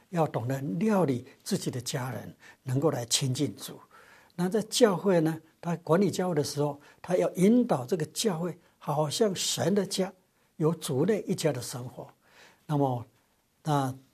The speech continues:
在这个社会呢，啊，就能够来为主发光了。所以说，一个真的重视自己名分的人，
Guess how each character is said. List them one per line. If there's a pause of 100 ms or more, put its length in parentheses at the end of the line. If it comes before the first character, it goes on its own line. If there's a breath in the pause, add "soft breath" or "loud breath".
(1040 soft breath)
在
这
个
社
会
呢， (260)
啊，
就
能
够
来
为
主 (100)
发
光
了。 (960)
所
以
说， (240 loud breath)
一
个 (180 loud breath)
真
的 (1160 soft breath)
重
视
自
己
名
分
的
人，